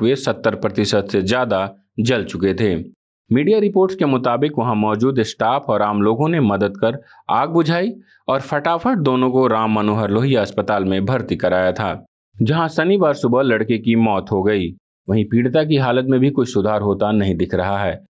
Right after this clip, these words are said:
फिलहाल वो राम मनोहर लोहिया अस्पताल में वेंटिलेटर पर है। शुक्रवार को उत्तर प्रदेश पुलिस की एक टीम दोनों का बयान लेने अस्पताल पहुंची,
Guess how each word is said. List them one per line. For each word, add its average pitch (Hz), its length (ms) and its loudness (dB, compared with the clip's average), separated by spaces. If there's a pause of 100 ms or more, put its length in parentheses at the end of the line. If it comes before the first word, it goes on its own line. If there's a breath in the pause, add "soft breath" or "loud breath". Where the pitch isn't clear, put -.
(220)
फिलहाल 139 440 0
वो 156 200 4
राम 104 240 0
मनोहर 98 360 2
लोहिया 117 320 2
अस्पताल 107 460 -2
में 120 120 2
वेंटिलेटर 95 600 0
पर 117 180 -2
है। 151 240 -4 (420)
शुक्रवार 196 440 2
को 208 200 2
उत्तर 127 220 0
प्रदेश 117 420 0
पुलिस 113 240 2
की 110 120 0
एक 98 180 -2
टीम 127 220 4
दोनों 101 280 2
का 95 160 0
बयान 104 320 0
लेने 131 220 0
अस्पताल 113 440 -2
पहुंची, 139 480 0